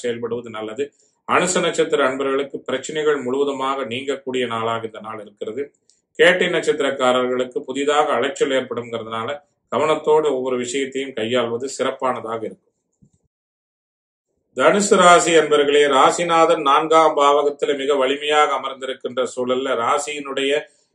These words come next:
அவயோகி என்று சொல்லக்கூடிய சுக்கிரனும் அங்கு அமர்ந்திருப்பது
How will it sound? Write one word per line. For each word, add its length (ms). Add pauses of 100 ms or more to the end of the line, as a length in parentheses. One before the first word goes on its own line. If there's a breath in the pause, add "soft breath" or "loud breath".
(160)
அவயோகி 440
என்று 260
சொல்லக்கூடிய 640
சுக்கிரனும் 600
அங்கு 140
அமர்ந்திருப்பது 720